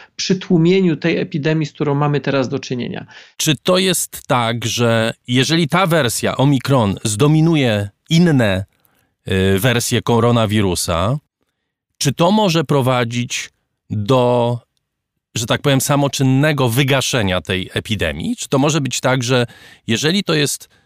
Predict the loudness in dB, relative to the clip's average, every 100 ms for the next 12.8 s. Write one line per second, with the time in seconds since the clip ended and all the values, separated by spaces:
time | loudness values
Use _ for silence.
0 | _ -4 0 0 0 -4 -6 -2 0 2
1 | 2 0 -2 -2 0 2 2 2 2 2
2 | 2 0 -4 -4 0 0 0 -2 -4 -4
3 | -2 0 0 0 0 0 0 0 -2 0
4 | 0 0 2 0 0 -2 -4 -4 -6 -10
5 | _ _ _ _ -4 0 2 0 -4 -6
6 | -10 -4 -4 -2 -4 -2 -2 2 2 2
7 | 0 -2 -2 -2 -2 -4 _ _ _ _
8 | -2 0 2 0 0 0 0 -2 -4 -6
9 | -2 0 0 -2 -4 -6 -6 -6 -2 0
10 | 0 0 0 0 0 -2 0 2 0 0
11 | 0 0 0 2 4 2 2 0 0 0
12 | -2 0 0 0 0 -2 -6